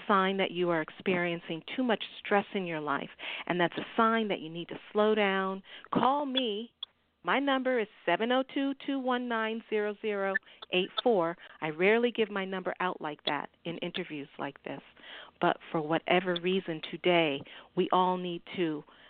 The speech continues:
reach out and, and reach back and help someone because someone right now is in crisis,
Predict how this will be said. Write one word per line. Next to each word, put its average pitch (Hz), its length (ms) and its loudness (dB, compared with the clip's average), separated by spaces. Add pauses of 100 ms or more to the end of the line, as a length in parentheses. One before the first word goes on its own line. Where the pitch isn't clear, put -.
(460)
reach 196 280 0
out 160 260 2 (200)
and, 160 280 -2
and 156 260 -8
reach 190 200 0 (100)
back 165 300 4
and 160 160 -4
help 175 200 0 (140)
someone 160 400 -2 (260)
because 160 440 0 (500)
someone 190 320 0
right 175 240 -2
now 165 340 -2
is 156 140 -10
in 156 100 -10
crisis, - 480 -10